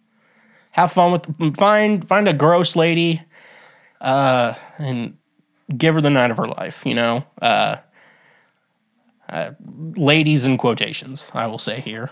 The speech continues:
Uh, ladies in quotations, if you know what I'm saying. Uh,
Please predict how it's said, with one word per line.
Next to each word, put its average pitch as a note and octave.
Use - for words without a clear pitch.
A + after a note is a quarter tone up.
Uh, B2
ladies C#3
in B2+
quotations, -
if -
you A2+
know A2
what A2
I'm A2
saying. -
Uh, A2